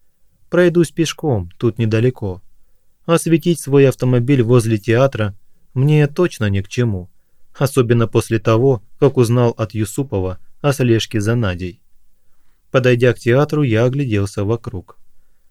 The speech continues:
Приехал рано, публика еще даже не начала собираться. Есть время на то, чтобы отыскать какую-нибудь забегаловку, перекусить.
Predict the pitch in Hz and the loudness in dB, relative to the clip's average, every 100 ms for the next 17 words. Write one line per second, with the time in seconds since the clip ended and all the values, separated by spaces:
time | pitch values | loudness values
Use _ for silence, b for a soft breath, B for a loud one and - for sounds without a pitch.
0 | - - 143 170 156 156 160 147 101 90 | -10 -2 2 2 2 2 2 2 0 -4
1 | - - - - - 156 139 131 - 123 | -14 -20 -20 -20 -2 0 2 2 4 2
2 | 113 131 123 123 113 113 110 131 131 - | 2 2 4 2 2 -2 -2 -2 -2 -2
3 | 147 107 - 98 110 107 90 - 95 95 | -2 -2 -4 -4 -2 -4 -6 -12 -16 -18
4 | _ _ - _ _ _ _ 143 175 208 | _ _ -20 _ _ _ _ -2 0 -2
5 | 127 120 147 143 120 104 131 135 120 110 | 0 2 4 4 2 2 -2 -2 -2 0
6 | 107 107 - - 127 - - 113 110 101 | 0 0 -4 -2 -2 -2 -4 -2 0 -2
7 | 98 104 90 101 123 131 110 - 104 98 | -4 -4 -6 0 2 2 -2 -6 -10 -10
8 | - 143 110 - - 120 120 - | -6 -2 -2 -4 -10 -6 -8 -10